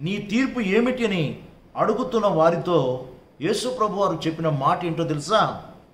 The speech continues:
"మీలో పాపము లేనివాడు ముందు రాయి వేయుడి." ఇంతమంది వచ్చారు కదా, ఈమె నేరం చేసింది, పాపం చేసింది అని అంటున్నారు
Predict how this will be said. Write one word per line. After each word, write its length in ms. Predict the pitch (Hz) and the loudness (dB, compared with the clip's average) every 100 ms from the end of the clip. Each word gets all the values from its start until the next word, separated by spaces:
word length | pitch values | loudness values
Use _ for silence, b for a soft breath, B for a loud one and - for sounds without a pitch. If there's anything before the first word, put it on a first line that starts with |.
| _ _ _ _ _ _ _ - | _ _ _ _ _ _ _ -6
"మీలో 320 | 165 247 240 | -2 6 6
పాపము 480 | 202 160 190 233 254 | 6 4 4 2 0
లేనివాడు 560 | 240 196 170 147 139 131 104 - - - - | 0 2 2 2 0 -4 -8 -14 -20 -20 -14
ముందు 360 | 131 180 185 156 | -6 -4 0 0
రాయి 340 | 120 139 170 | 2 2 4
వేయుడి." 460 | 156 147 135 139 127 - - - - - _ _ _ _ _ _ _ _ _ _ _ _ _ _ _ _ _ | 2 2 0 -2 -4 -8 -18 -20 -20 -20 _ _ _ _ _ _ _ _ _ _ _ _ _ _ _ _ _
ఇంతమంది 420 | 151 185 214 233 254 | -10 -2 2 2 2
వచ్చారు 340 | 240 233 208 | 2 2 2
కదా, 260 | 165 143 175 190 - - - - - _ _ - - - - | 2 2 0 -4 -14 -20 -20 -20 -20 _ _ -20 -20 -20 -8
ఈమె 180 | 190 196 | -4 0
నేరం 360 | 170 208 254 | 2 6 6
చేసింది, 440 | 247 208 - 165 165 | 6 2 -2 -2 -4
పాపం 460 | 139 196 220 240 | 4 4 4 -2
చేసింది 340 | 208 214 175 196 | -2 -2 0 -2
అని 100 | 175 | -2
అంటున్నారు 360 | 175 190 165 | -4 -2 -2